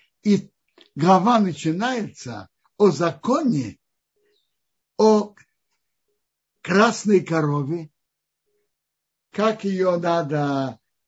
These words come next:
э, какая она должна быть, и что надо с ней делать, как ее сжигают.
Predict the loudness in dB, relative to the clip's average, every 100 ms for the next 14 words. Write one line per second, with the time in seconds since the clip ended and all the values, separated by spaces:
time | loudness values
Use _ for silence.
0 | _ _ _ _ _ _ _ _ -20 -20
1 | -20 _ _ _ -8 -4 2 2 4 2
2 | 2 2 -2 -2 -4 -4 -4 -6 -8 -20
3 | _ _ _ _ _ _ _ _ _ -2
4 | 0 0 0 2 4 4 2 0 -4 -4
5 | -4 -4 -6 -4 -6 -8 -16 -12 -8 -2
6 | 2 4 4 2 0 0 -2 -2 -4 -6